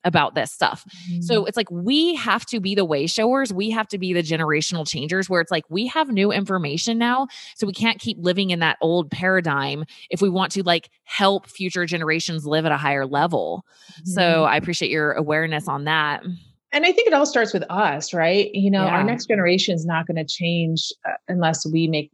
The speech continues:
Speaker 2: or that change and they see us making the change and,
Speaker 1: Right.
Speaker 2: you know, just bringing awareness to them as they grow up. And, you know, I do think, you know, again, it's never too early to sort of put it on your radar and start taking action. And I know
Speaker 1: Yeah.
Speaker 2: what we're talking about, there's a lot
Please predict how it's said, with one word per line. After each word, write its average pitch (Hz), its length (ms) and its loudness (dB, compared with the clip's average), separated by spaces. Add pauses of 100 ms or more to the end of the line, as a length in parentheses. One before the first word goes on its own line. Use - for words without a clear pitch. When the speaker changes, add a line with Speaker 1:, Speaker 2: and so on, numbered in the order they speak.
(160)
Speaker 2:
or 156 140 2
that 131 200 -2
change 147 320 -2
and 156 100 -2
they 151 100 0
see 147 220 -4
us - 440 0
making 156 260 -2
the 147 80 -2
change 139 640 -2
and, 156 400 -2
Speaker 1:
Right. 196 220 0
Speaker 2:
you 180 60 -6
know, 156 120 -8
just 165 160 -6
bringing 175 220 0
awareness 156 420 -2
to 160 80 -10
them 156 200 -2
as 151 120 -4
they 143 100 0
grow 147 320 2
up. 147 220 4 (100)
And, 156 280 -4 (680)
you 214 120 0
know, 202 100 4
I 180 140 4
do 196 240 4
think, 180 440 -2 (180)
you 190 160 0
know, 165 300 0
again, 156 540 0 (340)
it's - 360 -10
never 202 220 6
too 208 220 -2
early 175 300 2
to 151 180 -6
sort 165 160 -2
of 143 80 -4
put - 80 -6
it 156 60 -2
on 160 140 -2
your 151 100 0
radar 151 320 2
and 143 100 -2
start 143 240 -4
taking 147 360 -8
action. 143 360 -6
And 156 140 -2
I 175 80 0
know 185 180 2
Speaker 1:
Yeah. 175 80 0
Speaker 2:
what 165 140 -2
we're 160 80 -6
talking 170 220 0
about, 151 140 2
there's 170 140 -2
a 170 60 0
lot 151 500 0